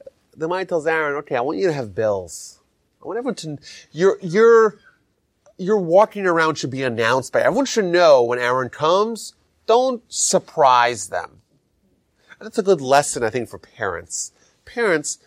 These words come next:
we like to think we're F B I agents. Like, we're, we're, we're, we're investigating your kids. And you said this, and I have evidence, photographic evidence, that you lied. Oh, I got you.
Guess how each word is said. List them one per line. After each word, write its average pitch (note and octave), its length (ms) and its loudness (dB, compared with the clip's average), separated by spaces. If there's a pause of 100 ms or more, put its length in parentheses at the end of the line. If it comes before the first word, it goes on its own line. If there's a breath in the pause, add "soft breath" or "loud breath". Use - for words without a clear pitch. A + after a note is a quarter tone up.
we C#3 120 -2
like D#3 160 2
to D3 80 -8
think C#3+ 160 -8
we're B2+ 180 2
F B2+ 180 -2
B A#2+ 140 -2
I A2+ 140 2
agents. F#2+ 640 -10 (380 soft breath)
Like, A#2 180 -4
we're, C3+ 180 2
we're, D3 220 2
we're, D#3 320 2
we're E3 200 0
investigating C#3+ 580 -2
your C3 120 -4
kids. A2 480 -4 (280 soft breath)
And A#2 260 -2 (260)
you A2 240 0
said A3 320 2
this, D#4 520 0
and G#2+ 140 0
I B2+ 140 4
have E3+ 180 6
evidence, G#3+ 880 2
photographic A3 880 4
evidence, D#3+ 480 0 (140)
that A2 120 -10
you B2+ 180 -2
lied. A2 580 -2 (920)
Oh, D3 400 4
I B2 60 -8
got C3 320 0
you. - 120 -18